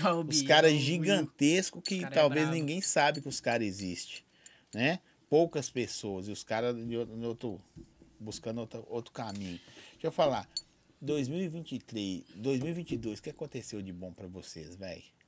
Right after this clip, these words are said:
Speaker 2: Cada um.
Speaker 1: Dois mil e vinte e dois?
Speaker 2: É esse ano que tá acabando. <coughs> Fala aí pra mim,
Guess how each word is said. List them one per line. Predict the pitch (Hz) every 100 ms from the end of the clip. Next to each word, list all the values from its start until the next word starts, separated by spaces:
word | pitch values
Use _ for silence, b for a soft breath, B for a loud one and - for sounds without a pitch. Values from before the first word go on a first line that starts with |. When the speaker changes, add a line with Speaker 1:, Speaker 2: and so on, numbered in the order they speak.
| _ _
Speaker 2:
Cada | 123 127 104
um. |
Speaker 1:
Dois | 151
mil | 156
e | 160
vinte | 156 170
e | 151
dois? | 151 185 151 - -
Speaker 2:
É | 123
esse | 139 165 - - 123
ano | 113 101
que | - -
tá | -
acabando. | 110 110 101 98 90 87 80 _ b b b b b b _ -
<coughs> | - - - -
Fala | - 156 143
aí | 127
pra | 123 110
mim, | 101 92